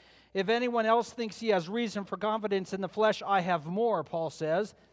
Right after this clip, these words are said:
"Circumcised on the eighth day, of the people of Israel, of the tribe of Benjamin, a Hebrew of Hebrews, as to the law, a Pharisee, as to zeal, a persecutor of the church, as to righteousness under the law, blameless,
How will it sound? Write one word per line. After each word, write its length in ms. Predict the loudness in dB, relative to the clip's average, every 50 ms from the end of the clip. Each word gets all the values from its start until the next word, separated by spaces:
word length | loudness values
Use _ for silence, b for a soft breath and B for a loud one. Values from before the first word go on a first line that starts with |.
| b b b b b b b b
"Circumcised 800 | _ -2 2 2 4 4 2 0 0 0 0 0 2 0 0 0
on 120 | -2 -2 0
the 100 | 0 -2
eighth 260 | -2 -2 -4 -4 -2
day, 300 | 0 2 4 4 2 2
of 160 | 2 0 -2
the 100 | -4 -4
people 260 | -6 -6 -4 -2 0
of 120 | -2 0 0
Israel, 480 | 0 0 0 0 0 2 2 2 2
of 80 | 0 -2
the 80 | -6
tribe 280 | -8 -4 -2 -2 -2 0
of 220 | -2 -4 -6 -4
Benjamin, 540 | 0 0 0 0 0 -2 -4 -2 -2 -2 -2
a 100 | -2 -2
Hebrew 380 | -2 -2 -4 -4 -2 0 0 0
of 140 | 0 0 -2
Hebrews, 580 | -4 -4 -4 -4 -2 -2 -2 -2 -4 -6 -8 B B B B B B B
as 240 | -4 -4 -4 -4 -4
to 140 | -8 -8 -4
the 120 | -2 0
law, 400 | 0 0 0 0 2 0 0 0 -2
a 100 | -4 -6
Pharisee, 640 | -4 -4 -4 0 0 2 0 0 -2 -4 -6 -4
as 260 | 0 0 0 0 0
to 320 | -4 -6 -6 -4 -4 -6 -8 -10
zeal, 480 | -10 -6 -4 0 4 6 6 6 4 2
a 80 | 0
persecutor 640 | -2 -2 -4 -4 -4 -8 -8 -6 -4 0 0 2 0
of 120 | 0 -2
the 80 | -4 -6
church, 540 | -6 -2 2 4 4 4 2 -2 -10 B B B B B B B B
as 200 | 2 2 2 2
to 140 | -2 -6 -6
righteousness 800 | -2 0 2 2 2 0 0 -2 -4 -4 -2 0 2 2 2 0
under 220 | 0 0 0 2
the 100 | 2 2
law, 260 | 2 4 4 4 4
blameless, 960 | 2 2 0 0 0 0 0 -2 -2 -2 -2 -2 -4 -4 -8 -12 -14 -16 -18